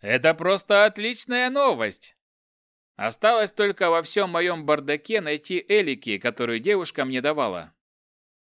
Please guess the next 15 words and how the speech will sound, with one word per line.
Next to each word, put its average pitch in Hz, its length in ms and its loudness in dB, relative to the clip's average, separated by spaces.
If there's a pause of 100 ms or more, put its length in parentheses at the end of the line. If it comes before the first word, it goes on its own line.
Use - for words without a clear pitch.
(120)
Впрочем, 190 760 0
я 165 240 2
больше 175 380 -2
на 165 100 -6
себя 160 300 0
наговаривал. 147 760 -2 (200)
Уже 160 260 0
через 202 280 0
минуту 196 360 -4
я 156 180 2
вытащил 165 420 -2
на 139 140 -4
свет 202 320 -2
три 151 180 -4
склянки. 98 640 -4